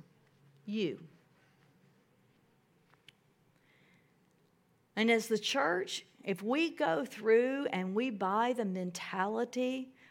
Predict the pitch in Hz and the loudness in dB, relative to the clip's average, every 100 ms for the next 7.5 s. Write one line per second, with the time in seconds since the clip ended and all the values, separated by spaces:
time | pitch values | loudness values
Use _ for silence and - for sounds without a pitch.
0 | _ 233 254 262 262 277 - 262 269 - | _ 0 0 0 -4 -6 -2 -2 -2 -4
1 | 233 220 214 220 220 220 226 233 220 226 | -6 -4 0 0 0 -2 -2 -4 -6 -4
2 | 226 202 214 202 196 202 - 220 196 185 | -4 -4 -4 -6 -6 -6 -6 -6 -4 -4
3 | 196 196 220 208 - - 208 208 196 208 | -4 -4 -6 -8 -8 -6 -4 -4 -4 -6
4 | - 202 214 214 - 226 214 - 180 185 | -6 -6 -4 -6 -4 -2 -2 -4 -6 -4
5 | 185 180 190 202 208 208 196 - 208 185 | -4 -4 -6 -6 -6 -6 -6 -6 -8 -6
6 | - 185 190 202 196 214 214 220 220 214 | -8 -6 -4 -4 -4 -2 -2 -4 -6 -6
7 | 214 185 175 175 | -4 -2 -2 -4